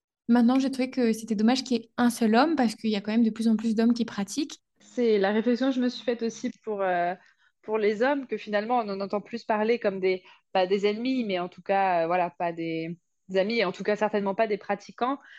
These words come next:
Speaker 2: à part, oui, cet homme qu'on voit, euh, à un moment, mais, euh, mais oui, j'ai trouvé ça dommage aussi, je trouvais que ça manquait sur un documentaire de pole dance,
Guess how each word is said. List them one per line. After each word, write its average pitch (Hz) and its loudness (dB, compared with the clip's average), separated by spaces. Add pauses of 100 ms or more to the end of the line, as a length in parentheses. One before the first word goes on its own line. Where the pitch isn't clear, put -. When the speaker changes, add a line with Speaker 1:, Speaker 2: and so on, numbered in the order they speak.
(160)
Speaker 2:
à 190 0
part, 247 0
oui, 247 0
cet 214 0
homme 226 0
qu'on 196 -4
voit, 214 2
euh, 196 2
à 196 0
un 196 -2
moment, 196 -4
mais, 202 -4
euh, 175 -4 (320)
mais 233 0
oui, 277 -2
j'ai 233 -2
trouvé 240 -2
ça 240 0
dommage 254 0
aussi, 254 -4
je 247 -8
trouvais 247 -2
que 247 -14
ça 233 0
manquait 262 -2 (460)
sur 214 -4
un 202 0
documentaire 214 -2
de 185 0
pole 202 -2
dance, 226 -4